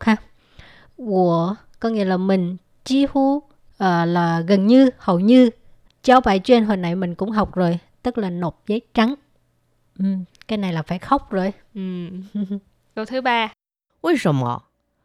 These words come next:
Speaker 3: 你不是复习了一整晚吗？为什么？你不是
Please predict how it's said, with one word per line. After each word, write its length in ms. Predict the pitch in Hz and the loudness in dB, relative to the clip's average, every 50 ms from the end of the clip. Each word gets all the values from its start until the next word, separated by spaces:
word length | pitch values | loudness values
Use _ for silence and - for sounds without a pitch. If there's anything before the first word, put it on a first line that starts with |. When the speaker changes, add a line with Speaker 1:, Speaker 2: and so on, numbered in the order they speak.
| _ - | _ -2
Speaker 3:
你 120 | 214 220 | -2 0
不 140 | 202 226 269 | 0 0 0
是 160 | - 269 277 | 0 -2 -2
复 260 | - - - 320 285 | -4 -4 -2 -2 -2
习 220 | 240 - - 196 185 | -2 -2 -4 -2 0
了 100 | 190 190 | 0 2
一 140 | 220 233 | 0 0
整 300 | 208 - 180 170 190 226 | -2 -2 0 0 2 2
晚 180 | 226 180 135 113 | 2 0 0 -2
吗？ 380 | 110 113 131 151 170 190 233 247 _ _ _ _ _ _ _ _ _ _ _ _ _ _ _ _ _ _ _ | -2 -4 -2 -2 -2 -2 -4 -6 _ _ _ _ _ _ _ _ _ _ _ _ _ _ _ _ _ _ _
为 500 | 269 294 294 262 208 165 139 117 - - _ _ _ _ _ | 0 0 2 2 2 0 -2 -6 -10 -14 _ _ _ _ _
什 580 | - - - - 156 131 131 135 143 170 220 254 - _ _ _ _ | -16 -14 -6 -2 -2 0 0 0 0 -2 -2 -4 -8 _ _ _ _
么？ 400 | - 156 160 156 156 139 - - - _ _ _ _ _ _ _ _ _ _ _ _ _ _ _ _ | -4 0 0 2 2 0 -2 -4 -10 _ _ _ _ _ _ _ _ _ _ _ _ _ _ _ _
你 600 | - 170 165 160 151 147 143 135 131 127 123 131 135 - _ _ | -4 0 0 2 2 0 0 0 -2 -4 -6 -8 -12 -16 _ _
不 500 | - 139 143 139 139 139 147 180 208 226 233 | -6 -4 -2 0 0 0 -2 -2 -4 -4 -6
是 520 | - - - - 294 233 160 123 110 127 | -8 -10 -4 -2 0 0 0 0 -2 -6